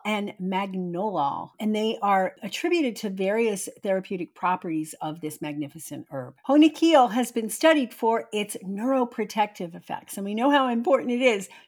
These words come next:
to protect the brain, right? We see the brain,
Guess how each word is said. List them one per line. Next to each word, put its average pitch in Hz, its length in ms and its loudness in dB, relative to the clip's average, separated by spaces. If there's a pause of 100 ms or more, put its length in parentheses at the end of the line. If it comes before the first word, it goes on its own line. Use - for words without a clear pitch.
to 220 100 0
protect 214 480 -2
the 208 60 -4
brain, 185 420 -4
right? 175 200 -2
We 180 100 -6
see 247 260 -2
the 214 100 -2
brain, 190 400 0